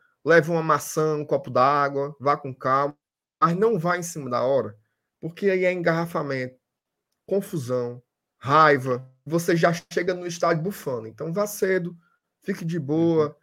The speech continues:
Speaker 1: Se você é de cerveja, tome sua cerveja e fique lá
Speaker 2: E
Speaker 1: tranquilo, tá? Essa é uma
Speaker 2: e
Speaker 1: dica
Speaker 2: se
Speaker 1: importante
Speaker 2: prepare.
Speaker 1: pra você.
Speaker 2: E se
Speaker 1: Tá,
Speaker 2: prepare
Speaker 1: tá no
Speaker 2: porque
Speaker 1: mudo, Salim.
Speaker 2: depende-, e se prepare porque dependendo do resultado, pode ser que o torcedor fique mais tempo na arena,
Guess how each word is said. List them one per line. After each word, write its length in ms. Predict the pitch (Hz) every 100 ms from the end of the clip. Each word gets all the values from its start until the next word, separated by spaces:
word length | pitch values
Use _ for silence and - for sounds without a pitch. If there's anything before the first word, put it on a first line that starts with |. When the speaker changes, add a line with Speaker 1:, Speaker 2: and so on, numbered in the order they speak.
| _ _
Speaker 1:
Se 140 | -
você 300 | 170 170 170 165
é 80 |
de 80 | 156
cerveja, 480 | - 156 143 151 143
tome 240 | 139 143
sua 160 | 139 135
cerveja 840 | - 117 113 143 160 156 147 147 _ _ _ _ _ _
e 60 | 143
fique 260 | - 180 165
lá 260 | 151 147 -
Speaker 2:
E 120 | 143
Speaker 1:
tranquilo, 480 | 139 - - 104 107
tá? 200 | 120 123
Essa 200 | 123 -
é 40 |
uma 120 | 147 135
Speaker 2:
e 40 |
Speaker 1:
dica 140 | 143
Speaker 2:
se 100 | -
Speaker 1:
importante 300 | 147 226 -
Speaker 2:
prepare. 340 | - 160 165 123
Speaker 1:
pra 120 | 127
você. 280 | 131 - - _ _ _ _ _ _
Speaker 2:
E 80 | 160
se 140 | -
Speaker 1:
Tá, 120 | 175
Speaker 2:
prepare 260 | 165 180 180
Speaker 1:
tá 40 |
no 80 | 196
Speaker 2:
porque 120 | 180 180
Speaker 1:
mudo, 40 | 175
Salim. 160 | 117
Speaker 2:
depende-, 240 | 165 107 - _ _ _ _ _ _ _ - -
e 60 | 151
se 120 | 208
prepare 460 | 202 185 175 180 180
porque 200 | 175 165
dependendo 400 | 156 156 151 185
do 80 | 185
resultado, 720 | 160 131 - 170 185 127 107 _ _ _ _ _ _
pode 240 | - 175 175
ser 460 | - 170 151 139
que 280 | - 165 143 -
o 80 | 165
torcedor 320 | 156 165 156
fique 280 | - 220 175
mais 220 | 170 -
tempo 240 | 151 135
na 80 | 143
arena, 460 | 147 147 147 151